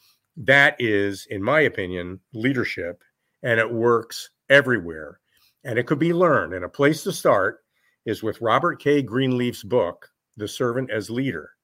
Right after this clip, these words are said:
And in that, you'll see references to another book by a German author called, uh, named Hermann Hesse, who wrote in the th-, twenties and thirties and won a Nobel Prize.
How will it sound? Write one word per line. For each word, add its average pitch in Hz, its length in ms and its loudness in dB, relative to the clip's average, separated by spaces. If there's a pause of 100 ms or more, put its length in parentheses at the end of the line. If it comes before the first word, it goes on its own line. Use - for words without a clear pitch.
(320)
And 107 180 -12
in 185 220 0
that, 87 380 -6 (640)
you'll 143 200 -2
see 202 180 -6
references 165 580 -6
to 120 160 -4
another 143 260 -4
book 87 280 -12
by 90 140 -8
a 90 80 -8
German 139 380 -6
author 92 320 -12
called, 92 400 -10
uh, 92 180 -10
named 104 300 -4
Hermann 139 400 -4
Hesse, - 220 -8 (720)
who 123 160 -6
wrote 113 260 0
in 123 80 0
the 98 160 -6 (120)
th-, 101 200 -2
twenties 131 380 0
and 120 140 -4
thirties 92 500 -4
and 85 220 -16
won 120 160 -2
a 123 40 0
Nobel 123 380 2
Prize. 82 480 -12